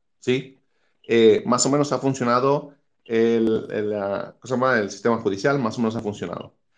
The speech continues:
Le, si tengo que hacer una pregunta en general, en general, eh, de-, desde toda esta porquería que estamos viviendo, ¿sí? Eh, si, por ejemplo, quitándole organismos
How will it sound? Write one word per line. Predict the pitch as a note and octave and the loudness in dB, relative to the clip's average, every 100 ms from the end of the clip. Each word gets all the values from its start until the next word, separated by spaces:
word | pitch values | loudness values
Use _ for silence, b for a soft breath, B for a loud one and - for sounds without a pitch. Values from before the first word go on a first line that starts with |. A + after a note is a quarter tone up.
| _ | _
Le, | - B2 B2+ B2+ B2 - - | 0 4 4 4 0 -4 -6
si | A#2+ | -6
tengo | A#2 F3 | 0 -2
que | E3+ | 0
hacer | F#3 | -2
una | F3 | 0
pregunta | B2+ B2 C3+ C3+ B2+ | -2 -2 -2 -2 -2
en | A2+ A2+ | -4 -6
general, | G2 G2+ A#2+ - _ _ _ _ _ _ | -4 -4 -6 -12 _ _ _ _ _ _
en | G#2 - | -14 -8
general, | G2 G#2 C3 - _ _ _ _ | -4 -4 -4 -12 _ _ _ _
eh, | A#2 A#2+ A2+ G#2 - | 0 2 2 2 -2
de-, | A2 - - | -6 -6 -2
desde | D3 | 0
toda | D3 D#3+ | 2 0
esta | D#3+ D#3 | 0 -6
porquería | A#2+ A2 B2 | -4 0 -2
que | B2 | -2
estamos | A#2+ B2 A2 | -4 -2 -2
viviendo, | G2+ G#2 G#2+ C3 - _ _ _ _ | -2 -2 -2 -6 -12 _ _ _ _
¿sí? | - C3 C#3 - _ _ _ _ | -8 -6 -6 -10 _ _ _ _
Eh, | A#2+ A#2+ A2+ A2+ G2+ F2+ _ _ _ _ _ _ _ | 0 2 4 2 0 -6 _ _ _ _ _ _ _
si, | - - D#3 C#3+ C#3 C3 B2+ A#2 - - | -4 0 2 4 4 4 0 -4 -10 -4
por | B2+ | -2
ejemplo, | B2+ D#3+ D#3+ C3+ - - _ | 0 0 2 2 2 -2 _
quitándole | B2+ B2 C3+ D#3 E3 C#3 A2+ G2 - _ _ _ _ _ | -10 -4 0 0 2 2 2 -2 -10 _ _ _ _ _
organismos | C3 B2+ A#2+ C3 C#3 C3+ G#2 - - | 0 2 2 2 0 -2 -6 -8 -20